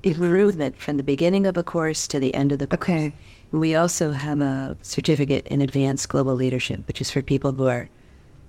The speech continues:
Speaker 1: already graduated from college. So it's for, it's for anyone, really.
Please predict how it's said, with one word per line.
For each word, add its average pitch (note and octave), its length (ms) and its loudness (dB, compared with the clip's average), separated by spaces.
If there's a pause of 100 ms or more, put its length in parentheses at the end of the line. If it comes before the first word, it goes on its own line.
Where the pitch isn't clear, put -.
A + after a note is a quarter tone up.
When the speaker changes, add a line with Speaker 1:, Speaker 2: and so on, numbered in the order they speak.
(180)
Speaker 1:
already C#3 260 4
graduated C3+ 540 2
from B2+ 180 0
college. B2 440 -2
So C3 140 -2
it's - 220 -6
for, B2 340 -14
it's D3+ 220 -2
for C#3 140 -6
anyone, C3+ 500 0
really. C3 340 -2